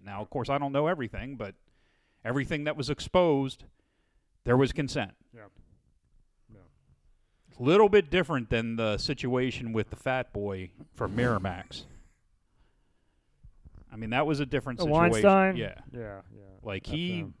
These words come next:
Speaker 1: he was like, you know,
Speaker 2: Yeah, he was
Speaker 1: "Come watch me take a shower or you don't get the role." That's
Speaker 2: Exactly.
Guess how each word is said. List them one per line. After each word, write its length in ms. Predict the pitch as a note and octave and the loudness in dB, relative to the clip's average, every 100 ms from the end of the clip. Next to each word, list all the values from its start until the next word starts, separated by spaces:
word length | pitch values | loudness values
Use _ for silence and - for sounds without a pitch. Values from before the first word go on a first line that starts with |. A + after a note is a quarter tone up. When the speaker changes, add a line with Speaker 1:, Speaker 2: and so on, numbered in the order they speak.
| - | -8
Speaker 1:
he 200 | - F3+ | -2 2
was 180 | F3 C3 | 2 2
like, 320 | C3 A#2+ - | 2 0 -2
you 160 | A2 A#2+ | -6 -2
know, 260 | A2+ G2+ D3 | 0 0 -2
Speaker 2:
Yeah, 160 | B2 | -4
he 140 | A2+ C#3+ | 0 2
was 280 | B2+ A2+ - | 2 0 2
Speaker 1:
"Come 180 | E3+ E3+ | 4 6
watch 260 | E3 D3+ | 6 4
me 120 | E3 C#3+ | 2 0
take 180 | D#3 | 0
a 60 | C#3+ | -2
shower 400 | - D3+ D3+ C3 | 0 2 4 4
or 60 | A2+ | 2
you 120 | A2+ | 0
don't 240 | C3 A#2+ | 0 0
get 200 | A2+ A2 | -2 -6
the 80 | G#2+ | -4
role." 320 | G#2 B2+ A#2 - | 0 2 2 -2
That's 80 | D3 | -8
Speaker 2:
Exactly. 520 | C#3 C3+ C3 B2+ | -4 0 0 0